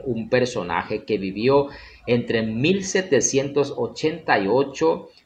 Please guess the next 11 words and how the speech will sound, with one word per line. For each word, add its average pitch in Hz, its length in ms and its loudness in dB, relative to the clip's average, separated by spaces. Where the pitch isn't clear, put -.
a 113 160 4
mil 135 440 0
ochocientos 123 680 -2
cincuenta, 110 840 -4
que 107 120 -8
fue 139 200 -2
prácticamente 139 1160 0
el 98 160 -6
primer 113 680 -2
misionero 123 760 -2
anglosajón, 107 1000 -2